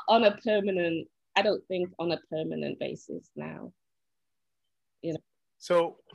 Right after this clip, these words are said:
Speaker 2: I'm gonna ask you some quick questions here. Um, what's, um, your favorite city in the U S?
Speaker 1: Um, oh, that's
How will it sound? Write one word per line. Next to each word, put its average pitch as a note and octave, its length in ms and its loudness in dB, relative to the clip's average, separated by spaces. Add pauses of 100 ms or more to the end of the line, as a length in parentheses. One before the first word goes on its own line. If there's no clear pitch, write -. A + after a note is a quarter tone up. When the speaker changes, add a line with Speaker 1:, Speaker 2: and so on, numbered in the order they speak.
(360)
Speaker 2:
I'm D#3 200 -4
gonna E3+ 160 2
ask D#3+ 280 0
you D#3 340 -4
some C3+ 220 -14
quick D#3 260 -6
questions C#3+ 460 -4
here. C3 420 -4
Um, C3 600 -2
what's, E3+ 720 -2 (680)
um, B2+ 720 -2 (420)
your C3+ 180 -6
favorite C#3+ 680 0
city D3+ 720 -4 (1600)
in C#3+ 140 -2
the C3 80 -4
U A#2 200 -10
S? - 60 -12 (520)
Speaker 1:
Um, C#4+ 760 0
oh, B3 460 2
that's A3 200 -2